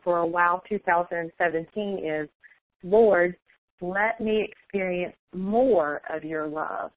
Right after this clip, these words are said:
Let it establish me. Let it completely, I'm sorry, let it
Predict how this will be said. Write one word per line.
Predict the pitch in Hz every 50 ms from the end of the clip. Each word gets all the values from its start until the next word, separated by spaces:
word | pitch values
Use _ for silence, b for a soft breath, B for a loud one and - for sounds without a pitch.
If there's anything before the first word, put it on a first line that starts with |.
| _
Let | 180 180 180 196 202
it | 233 214 226 -
establish | 180 180 - _ _ _ _ _ 214 196 190 202 190 180 175 170 170 - - -
me. | 170 160 156 156 - - - _ _ _ _ _ _ _ -
Let | 180 185 196
it | 208 208 202 - - - _ - -
completely, | 202 180 185 - - _ 175 185 185 170 175 _ _ - - - - - _ _ _ _ _ _ _ _ _ _ _ _ -
I'm | 180 180 175 - - -
sorry, | 156 147 147 151 160
let | - 175 180 180 180
it | - -